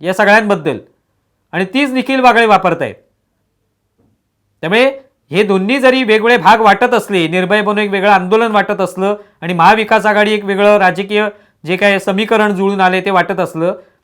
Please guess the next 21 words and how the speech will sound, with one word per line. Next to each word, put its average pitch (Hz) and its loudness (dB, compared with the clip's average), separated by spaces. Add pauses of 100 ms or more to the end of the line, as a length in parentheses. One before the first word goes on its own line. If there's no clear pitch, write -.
(160)
तरी 240 0 (400)
प्रत्यक्षात 240 -2
ते 269 2
एकच 294 2
आहेत 160 0 (1600)
आणि 165 -8
दोघांना 226 2
एकमेकांची 262 0
गरज 233 2
आहे. 131 -2 (1900)
कारण 156 -6
जेव्हा 202 4
महाविकास 220 4
आघाडीचं 240 2
सरकार 233 0
दोन, 226 -4 (100)
दोन 190 -2
हजार 220 0
एकोणीस 226 -4
मध्ये 226 0
आलं, 175 2